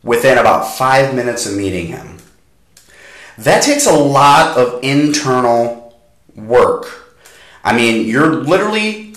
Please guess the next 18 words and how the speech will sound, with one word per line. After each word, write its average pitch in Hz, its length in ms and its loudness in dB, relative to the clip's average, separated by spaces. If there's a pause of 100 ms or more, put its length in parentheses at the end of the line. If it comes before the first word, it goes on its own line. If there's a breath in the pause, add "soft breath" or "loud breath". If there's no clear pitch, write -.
putting 160 380 0
everything 165 380 0
that 151 120 -2
you've 143 140 -2
ever 139 260 2
believed 135 680 -4 (200 loud breath)
completely 156 840 -4
on 123 220 0
its - 140 -4
head 101 400 -4 (1200 soft breath)
and 110 140 -6
starting 143 380 2
completely 147 720 -4
over 135 360 2
with 104 220 -4
your 110 140 -4
belief 113 320 -6
system. - 500 -8